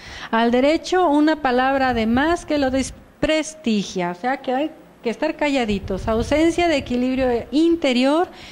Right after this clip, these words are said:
y murmuraciones. Al revés, sacerdote, pastor, o sea, todo lo que representa el guía, confianza en un secreto que no se revela y mutismo benéfico, o sea, silencio benéfico, ¿verdad?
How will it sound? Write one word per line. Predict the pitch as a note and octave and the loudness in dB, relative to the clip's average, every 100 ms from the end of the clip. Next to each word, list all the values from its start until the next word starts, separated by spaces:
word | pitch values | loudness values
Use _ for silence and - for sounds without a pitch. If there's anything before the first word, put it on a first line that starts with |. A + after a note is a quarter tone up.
| - | -4
y | A#3+ B3 | 0 2
murmuraciones. | A#3 A#3 A3+ G#3+ G#3 G3 - G#3 F#3+ F3 E3+ - - - - - | 4 4 4 4 2 2 0 0 2 2 -2 -6 -18 -14 -10 -2
Al | A3 | 0
revés, | A#3 A#3 C4 D#4 F4 | 2 2 2 2 0
sacerdote, | - B3 A3+ G#3+ G#3+ C4 D4+ - D#4 | 0 0 0 -2 0 0 0 -2 -4
pastor, | - G#3+ G3+ - A#3+ C4 C#4+ D4 | -2 -2 -4 -4 -2 0 0 0
o | B3+ | -2
sea, | B3 | -4
todo | A3+ B3 | -2 0
lo | B3+ | 0
que | B3 | -2
representa | A3 G#3+ - G#3+ G#3 A#3 A#3+ B3 A3+ | -2 -4 -2 -4 -2 -2 -2 0 0
el | G#3+ G3+ | 0 0
guía, | A#3+ C4 C4 C4+ - - - | 0 2 0 -4 -14 -20 -8
confianza | - C4 B3+ D4 D4+ D#4 D#4+ | 0 0 2 2 4 4 4
en | C#4+ | 4
un | C#4+ C#4 | 4 2
secreto | C#4+ D4 C#4 C#4 C#4 | 0 0 -2 0 -2
que | - A3+ | -4 -2
no | A#3 A#3+ | -4 -4
se | B3+ | -4
revela | A3+ A3 B3 C#4 D4+ C#4 | -2 -2 -2 0 0 0
y | A#3+ | 0
mutismo | A3 G#3+ - C4 C#4 C4+ C#4 A#3+ | 0 0 0 2 2 2 2 4
benéfico, | G#3+ G3+ G3 F#3 - E3+ - E3+ - - - | 4 4 4 4 2 -2 -2 -4 -8 -12 -4
o | G3+ | 0
sea, | B3 G#3+ F#3+ - | 2 2 2 -4
silencio | - A3+ B3 C#4 C#4 D4 | -2 0 2 2 2 2
benéfico, | B3+ A3+ G#3+ G3+ F#3+ F#3+ | 2 2 2 0 -6 -6
¿verdad? | G3 A#3 F4 | -4 0 -2